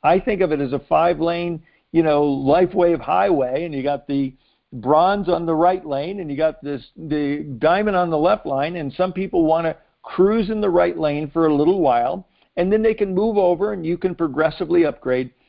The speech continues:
But always, when someone, when the presentation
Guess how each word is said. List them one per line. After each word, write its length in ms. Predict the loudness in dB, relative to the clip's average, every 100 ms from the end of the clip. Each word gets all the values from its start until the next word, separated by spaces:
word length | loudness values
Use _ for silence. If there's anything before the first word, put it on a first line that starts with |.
| _ _ 0
But 320 | 0 0 _ _
always, 640 | 0 4 4 2 -2 -10
when 140 | -16 -20 -4
someone, 540 | -4 -2 -4 -6 -8
when 180 | -6 -6
the 80 | -6
presentation 1040 | -2 0 0 -2 -6 0 0 0 -6 -10